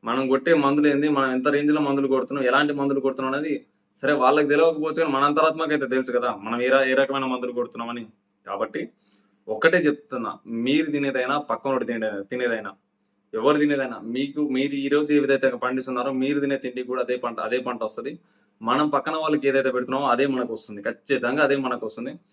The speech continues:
ఆ చిన్న చిన్న విషయాలు గమనించుకుంటారని ప్రతి ఒక్క రైతు నన్ను మనస్ఫూర్తిగా కోరుకుంటున్నాను. ఆత్మ పరిశీలన ఇకనైనా చేసుకోండి. ఆత్మ పరిశీలన చేసుకోకుండా ఇలాగే కంటిన్యూ అయితే మాత్రం ఏదో ఒక రోజు ఖచ్చితంగా రైతు నష్టపోయే అవకాశం ఉంటది. ఈ విధమైన జాగ్రత్తలు పాటించండి.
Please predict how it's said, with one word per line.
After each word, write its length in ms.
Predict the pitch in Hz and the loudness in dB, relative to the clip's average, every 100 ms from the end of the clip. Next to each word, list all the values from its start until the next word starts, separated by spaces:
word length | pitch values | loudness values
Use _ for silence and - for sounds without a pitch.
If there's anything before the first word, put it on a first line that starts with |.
| _ _ _ | _ _ _
ఆ 80 | 110 | -4
చిన్న 240 | 110 120 131 | -4 0 0
చిన్న 240 | 143 151 | 0 -2
విషయాలు 300 | 139 143 135 117 | 0 2 2 0
గమనించుకుంటారని 680 | 120 139 131 131 127 127 | 0 -2 -4 -2 -2 -2
ప్రతి 160 | 113 113 | -4 -4
ఒక్క 120 | 107 | -2
రైతు 180 | 113 117 | -2 -2
నన్ను 120 | 127 | -4
మనస్ఫూర్తిగా 600 | 113 113 113 - 131 131 | -4 -6 -8 -10 -4 -2
కోరుకుంటున్నాను. 680 | 123 123 123 127 123 143 147 | -2 -4 -4 -6 -6 -10 -8
ఆత్మ 280 | 98 110 131 | -6 -4 -2
పరిశీలన 380 | 135 131 135 131 | 0 -2 -4 -6
ఇకనైనా 360 | 113 123 131 | -4 -2 0
చేసుకోండి. 600 | 127 123 120 127 123 151 - _ _ _ - | 0 -2 -4 -8 -8 -10 -16 _ _ _ 0
ఆత్మ 320 | 117 135 156 | 0 2 0
పరిశీలన 440 | 147 147 147 147 139 | 2 2 2 0 0
చేసుకోకుండా 680 | 131 135 - 131 131 131 139 | 0 -2 -2 -4 -2 2 2
ఇలాగే 460 | 123 127 139 139 | 2 2 4 2
కంటిన్యూ 460 | 139 123 123 135 127 | -2 -4 -4 -4 0
అయితే 220 | 123 123 | 0 0
మాత్రం 380 | 120 113 135 120 | -4 -2 -4 -2
ఏదో 240 | 117 127 | -2 0
ఒక 180 | 131 120 | 0 -2
రోజు 200 | 117 113 | -6 -4
ఖచ్చితంగా 420 | 120 107 - 120 | -4 -6 -6 -4
రైతు 240 | 113 110 113 | -2 -2 -4
నష్టపోయే 380 | 104 - 110 110 | -10 -8 -2 0
అవకాశం 380 | 104 110 110 | 0 -2 -4
ఉంటది. 220 | 110 120 135 | -8 -10 -10
ఈ 140 | 117 | -8
విధమైన 280 | 113 120 127 | -6 -4 -6
జాగ్రత్తలు 520 | - 120 110 113 127 | -2 -2 -2 -2 -4
పాటించండి. 540 | 117 113 101 110 123 | -2 -4 -4 -10 -10